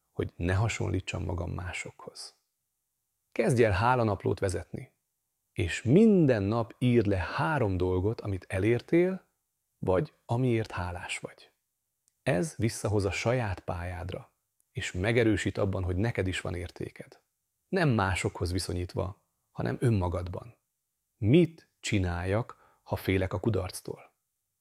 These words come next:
Állítsd át a szemléletmódodat. A kudarc nem a vég,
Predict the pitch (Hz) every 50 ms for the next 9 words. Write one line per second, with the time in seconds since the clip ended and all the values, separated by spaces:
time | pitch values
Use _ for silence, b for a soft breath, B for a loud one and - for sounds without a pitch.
0 | _ _ _ _ _ _ _ _ _ _ - 98 113 127 123 117 101 95 98 92
1 | - - - - 87 90 90 90 87 87 - - 85 85 - 82 - - - -
2 | - - _ _ _ _ _ _ _ _ _ _ _ - - - 123 127 117 131
3 | - 170 170 - - - - _ _ _ - 92 98 123 139 127 104 90 92 92
4 | 104 120 123 - -